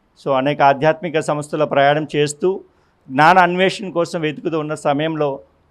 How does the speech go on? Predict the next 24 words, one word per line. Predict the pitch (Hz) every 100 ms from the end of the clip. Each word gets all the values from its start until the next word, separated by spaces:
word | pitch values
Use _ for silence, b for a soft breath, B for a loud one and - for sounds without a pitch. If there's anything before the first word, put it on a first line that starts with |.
| _ _ _
పత్రి | 156 170 180
గారు | 185 170
ఇచ్చిన | 175 170
జ్ఞానం | 143 147 156 147 131 _ _ _ _ _ _ _ _ _ _ _ -
నేను | 151 147
తెలుసుకోవడం | 147 123 - 160 147
జరిగింది. | 139 131 135 147 160 277 _ -
So | 180
నా | 160 151
లైఫ్ | 147 151 165
పర్పస్ | 156 160 156
అంతా | 139 139
కూడా | 143 147
తెలుసుకున్నాను. | 143 135 113 - 135 127 123 - _ _ _ _ _ -
So |
ఆ | 180 156
రోజు | 156 156
నుంచి | 156 156 135 160 143 -
నా | 143
వ్యాపారాలన్నిటికీ | 135 135 143 143 147 139 147 147 143 147
కూడా | - 139 135 120 - -
బాయ్ | 135
బాయ్ | 139 143 143
చెప్తూ, | 117 - 160